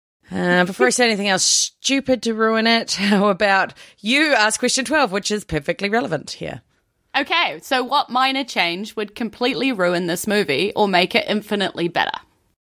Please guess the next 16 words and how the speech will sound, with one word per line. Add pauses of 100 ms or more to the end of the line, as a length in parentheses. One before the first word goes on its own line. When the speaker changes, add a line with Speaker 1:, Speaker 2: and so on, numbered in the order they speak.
(460)
Speaker 1:
I
think
if
they
had
made
Edgin
and
Holga
a
romantic
pairing,
it
would
have
sucked.